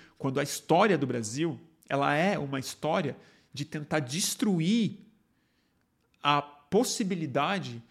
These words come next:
da formação de um povo brasileiro, de uma civilização brasileira, que não se define pelo espelho europeu ou pelo espelho, é, americano ou como uma rejeição com a América do Sul, que também é outro problema nosso.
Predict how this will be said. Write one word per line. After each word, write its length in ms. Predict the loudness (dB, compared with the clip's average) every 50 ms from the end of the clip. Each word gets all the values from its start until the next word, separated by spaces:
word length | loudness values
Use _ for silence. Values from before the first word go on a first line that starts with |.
| _ _ _ _ _
da 140 | -4 -4 -2
formação 540 | 0 0 0 0 0 -2 -4 -4 -4 -2
de 80 | -2 -2
um 60 | -2
povo 280 | 4 6 6 6 6 4
brasileiro, 520 | 0 -2 -2 -2 -4 -2 -2 -4 -4 -6 -10 -16 _ _ _ _ _ _ _ _ _ _ -6
de 80 | -4
uma 100 | -4 -2
civilização 720 | -4 -4 -4 -4 -4 -2 0 0 0 0 0 2 2 2 2
brasileira, 520 | 2 0 0 -2 -6 -8 -8 -10 -14 -16 _ _ _ _ _ _ _ _ _ _ _ _ _ _ _ _ _ _
que 120 | -10 -6 -2
não 160 | -2 -2 0
se 120 | 0 0
define 380 | 0 0 0 0 -2 0 0 0
pelo 200 | 0 0 0 -2
espelho 600 | -2 -4 -8 -4 0 2 2 4 4 2 2 2
europeu 480 | 2 2 0 -2 -4 -2 0 0 0 -2
ou 60 | -2
pelo 160 | -2 -4 -4
espelho, 580 | -4 -4 -4 -2 -2 0 0 -2 -2 -4 -4 -4
é, 200 | -4 -4 -2 -2
americano 520 | -4 -4 -4 -6 -6 -8 -6 -6 -6 -6 -6
ou 40 | -6
como 160 | -6 -6 -6
uma 100 | -6 -4
rejeição 580 | -6 -4 -4 -4 -6 -6 -6 -6 -4 -4 -4
com 100 | -4 -6
a 20 | -6
América 320 | -4 -6 -6 -4 -6 -6
do 80 | -6 -6
Sul, 280 | -6 -6 -6 -8 -8
que 120 | -10 -10 -10
também 200 | -10 -6 -6 -6
é 20 |
outro 160 | -6 -8 -8
problema 340 | -10 -8 -6 -6 -6 -6 -6
nosso. 360 | -6 -8 -10 -12 -14 -16 -18